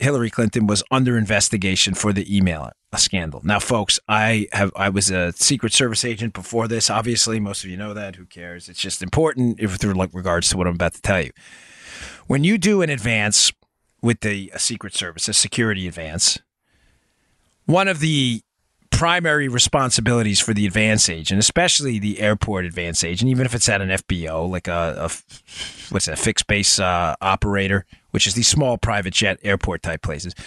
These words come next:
it is one of the primary responsibilities of the advance agent to make sure deconfliction happens. Deconfliction meaning who else is gonna be there? Does anybody else have an armed detail? Does anyone else have security?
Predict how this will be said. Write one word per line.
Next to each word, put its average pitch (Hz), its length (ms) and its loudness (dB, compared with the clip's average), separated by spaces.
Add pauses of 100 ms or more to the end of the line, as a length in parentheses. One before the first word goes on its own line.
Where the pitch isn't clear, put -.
(360)
it 175 140 4
is 156 140 2
one 156 160 2
of 135 80 -2
the 131 60 -2
primary 151 520 0
responsibilities 104 920 2
of 107 60 2
the 104 140 4
advance 107 420 4
agent 90 380 0
to 131 160 2
make 120 200 0
sure 117 280 2
deconfliction 127 800 0
happens. 87 400 0
Deconfliction 135 640 2
meaning 120 260 2 (300)
who 147 160 4
else 143 240 2
is 139 80 0
gonna 147 180 0
be 147 140 2
there? 156 320 4
Does 95 140 -2
anybody 117 360 2
else 117 180 4
have 117 120 -2
an 123 80 2
armed 135 300 2
detail? 147 460 2
Does 90 100 0
anyone 117 260 4
else 131 160 4
have 135 140 -2
security? 160 680 2